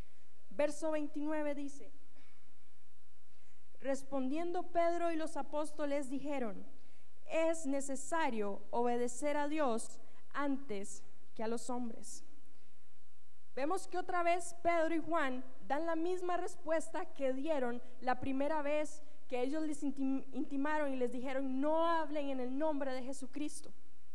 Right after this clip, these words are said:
Pero aquí hay una diferencia. La primera vez,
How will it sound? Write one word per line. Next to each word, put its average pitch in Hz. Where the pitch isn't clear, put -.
Pero 294
aquí 294
hay 330
una 330
diferencia. 320
La 269
primera 302
vez, 320